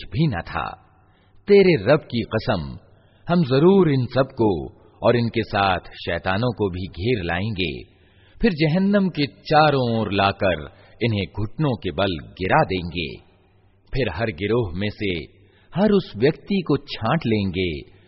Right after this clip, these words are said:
जो रहमान, यानी करुणामय के मुकाबले में ज्यादा सरकश बना हुआ था।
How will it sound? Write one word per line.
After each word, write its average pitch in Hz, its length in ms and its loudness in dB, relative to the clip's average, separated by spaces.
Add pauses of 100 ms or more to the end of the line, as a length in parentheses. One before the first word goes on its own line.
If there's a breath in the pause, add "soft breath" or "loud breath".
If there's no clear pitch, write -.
(260 soft breath)
जो 113 160 2
रहमान, 92 760 0 (340 soft breath)
यानी 185 420 4 (100)
करुणामय 120 580 2 (140)
के 92 80 -4
मुकाबले 85 560 -4
में 82 300 -6 (280 soft breath)
ज्यादा 101 440 -2
सरकश 120 600 -4
बना 73 240 -8 (100)
हुआ 98 160 -2
था। - 280 -10